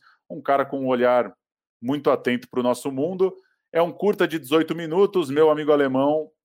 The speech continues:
tá na programação do Cinefute, estreando domingo, às três da tarde, e fica disponível por quarenta e oito horas. Então vai de domingo às quinze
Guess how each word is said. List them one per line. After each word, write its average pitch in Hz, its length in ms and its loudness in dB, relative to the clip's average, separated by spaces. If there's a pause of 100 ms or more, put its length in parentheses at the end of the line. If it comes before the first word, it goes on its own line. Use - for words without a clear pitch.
tá 131 100 2
na 131 100 0
programação 123 520 -4
do 113 100 -10
Cinefute, 113 800 -6 (400)
estreando 120 880 -2 (220)
domingo, 175 840 -4
às 117 260 -8
três 131 280 -2
da 135 120 0
tarde, 151 560 -2 (140)
e 165 80 -10
fica 156 320 0
disponível 131 540 -2
por 131 160 -6
quarenta 127 420 0
e 131 40 0
oito 135 200 -4
horas. 139 400 2 (260)
Então 139 240 0
vai 127 140 4
de 123 100 -4
domingo 127 520 -2
às 127 160 -2
quinze 165 520 -10